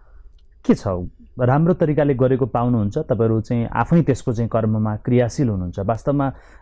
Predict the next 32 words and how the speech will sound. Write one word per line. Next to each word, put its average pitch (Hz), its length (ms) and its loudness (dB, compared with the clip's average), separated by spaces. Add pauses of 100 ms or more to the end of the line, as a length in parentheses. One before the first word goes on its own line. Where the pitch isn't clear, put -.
अ, 110 140 2
यो 127 200 4
सबैले 196 400 2
आफै 165 520 0
बहकाउमा 156 560 2
लाएर 143 220 2
आफै 151 320 0
व्याख्या 160 280 2
गर्न 117 260 2
थाले 104 260 -2
के - 120 0
पछिल्लो 120 360 -2
समयमा? 95 420 -6 (120)
के 180 100 4
छ, - 100 -4
यहाँहरूको 131 560 0
काम 135 320 -2
कमजोरी, 135 440 0
अलिक 123 240 -2
कम, 131 200 -2 (340)
कामहरू 131 320 2
चाहिँ 120 180 -2
कमजोर 131 320 2
भएर 110 280 0
हो, 135 380 0
अथवा 120 260 -2
के 139 200 -2
तपाईँले 127 300 0
त्यो 123 120 -4
कार्यक्षेत्रलाई 123 640 -2
स-, - 180 -16 (260)
पुरा 165 320 2